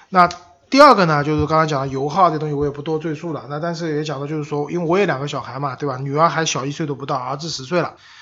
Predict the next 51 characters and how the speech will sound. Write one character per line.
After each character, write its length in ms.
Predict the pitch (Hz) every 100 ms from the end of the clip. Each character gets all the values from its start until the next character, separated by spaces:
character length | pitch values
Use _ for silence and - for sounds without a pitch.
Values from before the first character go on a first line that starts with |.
| - - -
那 100 | 214
我 240 | 160 131
肯 180 | - 160
定 100 | 196
是 80 | 196
希 240 | - 226
望 180 | 233 180
是 140 | 165
说 160 | 147 160
我 140 | 151
买 220 | 170 131
一 40 | 139
辆 200 | 160 143
车， 440 | - 156 165 -
如 140 | 156 170
果 100 | 165
我 80 | 165
买 140 | 135
辆 120 | 139
七 240 | 143 220 214
座 200 | 196 127
车 200 | 139 135
或 120 | 160
者 100 | 208
六 180 | 208 147
座 160 | 143
车 160 | - 139
的 120 | 131
话， 200 | 131 110
我 200 | 123 127
是 160 | - 180
为 160 | 175
我 160 | 151 117
的 80 | 127
家 180 | 170
人 140 | 165 135
准 180 | 117 104
备 80 | 113
的， 60 | - _ _ _ - - - _
我 120 | 147
希 160 | 143 196
望 100 | 175
他 100 | 160
们 100 | 170
可 60 | 156
以 60 |
坐 160 | 165 160
得 60 |
很 120 | 143 110
舒 200 | 170 175
服 200 | -